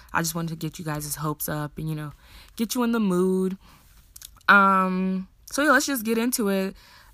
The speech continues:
Um, like, when I was on Instagram, actually, I saw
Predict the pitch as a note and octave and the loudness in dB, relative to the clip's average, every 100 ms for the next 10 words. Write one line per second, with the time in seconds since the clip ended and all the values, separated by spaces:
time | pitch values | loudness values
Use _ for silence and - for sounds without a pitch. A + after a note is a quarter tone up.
0 | - G#3 G#3 - F#3 F3 G3 F#3+ G3+ G#3+ | 2 2 2 -4 -6 2 2 2 4 4
1 | C4+ C#4 G#3 F#3 F3+ F3+ - - G#3 G#3+ | 4 2 2 2 2 -2 -6 -2 -2 0
2 | F3+ E3 D#3 D#3+ - D#3+ D#3 - - - | 0 0 0 -2 -4 -4 -6 -8 -20 -20
3 | - - E3+ F3 - F3+ E3+ E3 E3 | -14 2 4 4 4 4 6 2 0